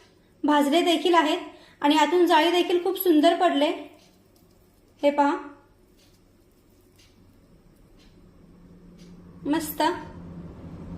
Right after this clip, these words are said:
खूप टेस्टी आणि हेल्दी अशी ही रेसिपी आहे.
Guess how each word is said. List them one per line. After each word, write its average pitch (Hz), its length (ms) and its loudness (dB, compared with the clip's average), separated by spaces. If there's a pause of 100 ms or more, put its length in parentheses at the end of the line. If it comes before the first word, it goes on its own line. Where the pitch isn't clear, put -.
(840)
खूप 381 260 -4
टेस्टी 359 460 0
आणि 311 280 0
हेल्दी 320 360 0
अशी 370 240 4
ही 349 120 0
रेसिपी 349 400 0
आहे. 339 240 0